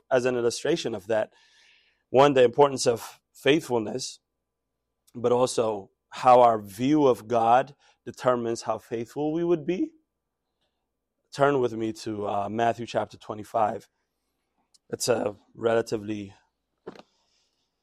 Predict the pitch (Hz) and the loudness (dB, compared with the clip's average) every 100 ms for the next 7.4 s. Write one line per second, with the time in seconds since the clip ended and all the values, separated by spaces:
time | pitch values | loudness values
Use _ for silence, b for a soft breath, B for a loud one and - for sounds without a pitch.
0 | _ _ _ _ _ _ _ - 123 123 | _ _ _ _ _ _ _ -10 -2 4
1 | 131 127 120 - 131 139 123 107 - - | 6 6 2 2 2 2 0 -4 -6 -4
2 | 110 107 - - 113 117 107 117 113 110 | -2 -4 -10 -12 -6 -4 -2 -2 -2 -4
3 | - 117 113 - 107 - 127 127 104 135 | -6 -6 -4 -6 -6 -6 -6 -4 -6 -12
4 | 139 110 107 104 110 113 110 107 - 113 | -12 -8 -6 -4 -2 -4 -4 -10 -8 -2
5 | 123 120 - 120 110 _ _ _ _ _ | 0 0 -2 -6 -6 _ _ _ _ _
6 | _ 143 143 147 123 123 - - 123 127 | _ -2 0 2 0 -2 -6 0 4 4
7 | 113 117 131 | 4 0 -2